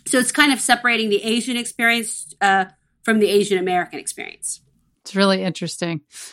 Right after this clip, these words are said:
Speaker 2: Um, now, in your, in your podcast, The, The Margaret Cho, you put your
Speaker 1: Mm-hmm.
Speaker 2: focus on historical crimes against Asian Americans. What have you learned from this project?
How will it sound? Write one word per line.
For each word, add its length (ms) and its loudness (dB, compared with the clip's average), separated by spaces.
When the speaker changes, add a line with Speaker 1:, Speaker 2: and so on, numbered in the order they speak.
Speaker 2:
Um, 320 4
now, 160 6
in 180 4
your, 160 4
in 180 2
your 220 0
podcast, 720 -2
The, 360 0
The 80 -2
Margaret 420 2
Cho, 640 0
you 140 2
put 240 0
your 160 2
Speaker 1:
Mm-hmm. 100 -2
Speaker 2:
focus 360 0
on 200 2
historical 720 2
crimes 440 0
against 440 -4
Asian 360 0
Americans. 640 -2
What 160 8
have 160 4
you 280 4
learned 680 0
from 680 2
this 320 0
project? 680 0